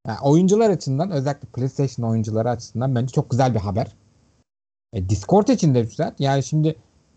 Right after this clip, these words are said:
bir sürü ekstra, bir sürü insan gelecek Discord'a. Ya da belki bütün PlayStation oyuncuları Discord'ta vardır, onu bilemem de yani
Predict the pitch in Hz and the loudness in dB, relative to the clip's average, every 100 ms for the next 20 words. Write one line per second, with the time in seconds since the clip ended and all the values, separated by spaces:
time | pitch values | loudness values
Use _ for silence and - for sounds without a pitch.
0 | - 185 208 196 196 196 _ _ - 180 | -2 0 2 2 2 0 _ _ -4 -4
1 | 160 - 170 165 170 - 185 185 196 196 | -2 0 2 2 0 0 2 2 4 2
2 | 170 _ - - 120 113 101 110 - 113 | 0 _ -20 -6 0 0 2 0 -2 -8
3 | 113 - 104 - 185 _ _ _ 139 175 | -8 -2 -2 -2 -6 _ _ _ 2 4
4 | 175 170 180 180 160 147 147 - 143 135 | 4 2 0 0 0 2 0 0 -2 0
5 | 135 139 143 - - 135 143 147 127 107 | 0 0 0 -2 -2 0 2 2 2 0
6 | 117 120 135 156 262 156 131 | -2 0 0 -2 -2 0 0